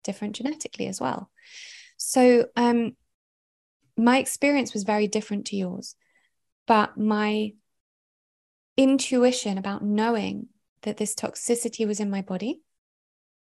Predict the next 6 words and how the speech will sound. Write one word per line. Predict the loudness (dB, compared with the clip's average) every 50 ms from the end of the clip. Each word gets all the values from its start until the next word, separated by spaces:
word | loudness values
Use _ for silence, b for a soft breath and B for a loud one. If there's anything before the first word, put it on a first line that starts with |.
| _ _ _ _ _ _ _ _ _ _ _ _ -4 -2
and | -2 0 -2
how | -4 -8 -6 -4 -2 0 0 0 0 0 -2
strongly | -6 -4 0 0 2 2 2 2 2 2
I | 0 0
felt | -4 -6 -4 -2 -2 -2 -2 -4
about, | -6 -4 -4 -2 -2 -2 -4 -6